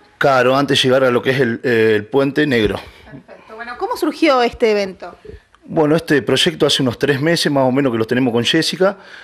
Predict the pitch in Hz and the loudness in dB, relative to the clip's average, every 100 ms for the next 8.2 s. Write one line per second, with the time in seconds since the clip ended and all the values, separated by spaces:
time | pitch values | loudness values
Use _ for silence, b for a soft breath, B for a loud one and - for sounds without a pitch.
0 | B 147 165 196 143 - - 113 110 117 | B 0 2 2 -2 -6 -6 -2 0 0
1 | - 151 143 123 165 165 147 143 131 120 | 0 2 2 2 2 2 2 0 0 -2
2 | 113 151 135 117 117 147 127 123 123 123 | -2 -2 -2 -2 0 0 0 0 0 2
3 | 165 175 180 B B B 120 110 110 110 | 2 2 0 B B B -2 2 2 0
4 | 123 135 131 - 143 123 113 110 107 127 | -2 0 0 0 0 2 2 0 -2 -2
5 | 120 120 123 117 110 - 123 131 113 110 | 0 0 0 0 -2 0 2 0 0 -2
6 | 113 104 127 123 98 107 131 151 131 117 | 0 0 0 0 -2 -2 0 0 -2 -6
7 | - 131 147 143 - 120 107 - 139 135 | -2 0 2 0 0 -2 0 0 0 0
8 | 131 123 | -2 -2